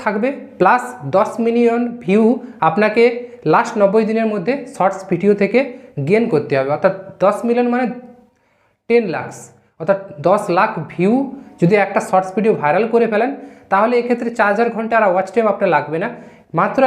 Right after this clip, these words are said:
এক হাজার সাবস্ক্রাইবার আর দশ মিলিয়ন ভিউজ আপনার YouTube চ্যানেলকে মনিটাইজ করে দেবে। আর এক্ষেত্রে আপনি যে সুবিধাটা পাবেন, আপনার Google থেকে অ্যাডভার্টাইজ চালানোর সুবিধা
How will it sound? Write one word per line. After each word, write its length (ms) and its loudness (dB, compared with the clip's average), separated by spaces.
এক 100 -2
হাজার 200 -4
সাবস্ক্রাইবার 520 -2
আর 100 2
দশ 120 -2
মিলিয়ন 320 2
ভিউজ 300 4
আপনার 220 2
YouTube 280 -4
চ্যানেলকে 320 2
মনিটাইজ 320 2
করে 180 -2
দেবে। 160 -4
আর 60 2
এক্ষেত্রে 320 2
আপনি 160 -2
যে 140 0
সুবিধাটা 380 0
পাবেন, 220 2
আপনার 220 4
Google 320 0
থেকে 180 2
অ্যাডভার্টাইজ 460 0
চালানোর 340 -2
সুবিধা 220 0